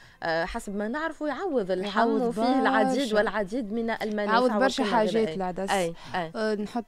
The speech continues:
Speaker 2: الكركم والفلفل الأحمر والتبلو كروية، طماط فريش،
Speaker 1: مهم،
Speaker 2: مرة
Speaker 1: طماط
Speaker 2: هذه.
Speaker 1: فريش، أي.
Speaker 2: وملح والفلفل الأكحل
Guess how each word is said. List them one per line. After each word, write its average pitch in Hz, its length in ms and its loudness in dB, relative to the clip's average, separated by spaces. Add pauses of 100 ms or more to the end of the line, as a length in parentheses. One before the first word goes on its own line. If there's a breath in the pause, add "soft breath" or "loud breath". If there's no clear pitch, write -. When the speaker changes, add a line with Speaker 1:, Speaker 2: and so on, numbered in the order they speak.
(120)
Speaker 2:
الكركم 247 520 0
والفلفل 196 320 -6
الأحمر 214 400 -4
والتبلو 175 380 -6
كروية، 214 600 -6 (100)
طماط 202 340 -6
فريش، - 680 -6
Speaker 1:
مهم، 196 260 -6
Speaker 2:
مرة 180 160 -2
Speaker 1:
طماط 180 160 -2
Speaker 2:
هذه. 208 140 0
Speaker 1:
فريش، 226 460 -6
أي. 208 220 -8
Speaker 2:
وملح 277 340 2
والفلفل 233 360 -6
الأكحل 240 460 -4